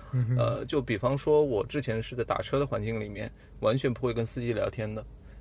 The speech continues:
Speaker 2: 第一，我是怕聊了一个开头，后面就很难去收尾了，
Speaker 1: 嗯，
Speaker 2: 司机会一直跟你聊下去。
Speaker 1: 嗯。是。
Speaker 2: 但是到后面我会发现，如果我主动去找司机聊天，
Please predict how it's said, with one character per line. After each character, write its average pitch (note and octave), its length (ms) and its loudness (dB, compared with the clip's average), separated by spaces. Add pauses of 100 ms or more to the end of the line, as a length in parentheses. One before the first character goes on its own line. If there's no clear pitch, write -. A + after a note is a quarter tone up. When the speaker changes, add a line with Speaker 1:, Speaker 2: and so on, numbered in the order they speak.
Speaker 2:
第 C#3 100 -2
一， D#3+ 80 0
我 C#3+ 160 4
是 - 140 -4
怕 A#2+ 380 2
聊 G#2 340 4
了 A#2+ 200 6
一 A2+ 120 -2
个 - 80 -10
开 C#3 180 6
头， G2+ 340 0 (240)
后 - 200 -2
面 A#2+ 160 2
就 A#2+ 100 2
很 G#2+ 160 -4
难 F2+ 160 -4
去 A2 80 -6
收 A2+ 200 2
尾 A2 160 -2
了， A2+ 80 0 (260)
Speaker 1:
嗯， C3+ 160 6
Speaker 2:
司 C3 160 8
机 C3+ 100 6
会 B2+ 160 6
一 E3 100 4
直 G#2+ 120 4
跟 G2+ 100 0
你 F#2+ 80 0
聊 F#2+ 220 2
下 G2 120 -4
去。 - 180 -12
Speaker 1:
嗯。 A#2+ 40 -10
是。 A#2+ 240 -4 (220)
Speaker 2:
但 E3+ 160 4
是 E3 60 -2
到 F3 100 4
后 A3 220 6
面 A#2+ 260 2
我 G2+ 180 2
会 D#3 200 4
发 D3 160 2
现， C#3+ 160 0
如 B2+ 160 2
果 F#3 80 8
我 A2+ 160 4
主 - 180 -6
动 A2+ 140 -2
去 A2+ 240 -8
找 - 160 2
司 A#2+ 180 -4
机 B2+ 120 -2
聊 G#2 160 2
天， G#2+ 300 -4